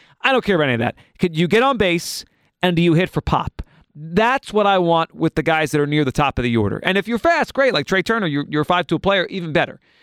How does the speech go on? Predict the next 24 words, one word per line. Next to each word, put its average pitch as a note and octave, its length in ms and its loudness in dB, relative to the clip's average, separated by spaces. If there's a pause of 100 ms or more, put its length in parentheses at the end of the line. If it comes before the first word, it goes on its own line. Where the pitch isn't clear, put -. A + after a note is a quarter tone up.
(320)
But F#3+ 240 2 (100)
I F3 100 0
think A3 200 0
for F3+ 140 0
this G3 180 2
team, G3 420 0
as D3 100 0
they C#3+ 60 0
try E3+ 160 0
to D#3+ 60 -4
settle D#3+ 320 -2
in D#3+ 100 -4
here, E3+ 240 -4 (100)
my E3+ 300 0
ideal F3 320 0
lineup C#3 320 0
is A2+ 80 -8
Schwarber, F#3+ 400 0
Turner, F3 300 -2
Harper, C3 320 -2
Castellanos, F3 680 -6
Marsh, C#3+ 340 -2
J D3 200 -2
T, A#2 380 -4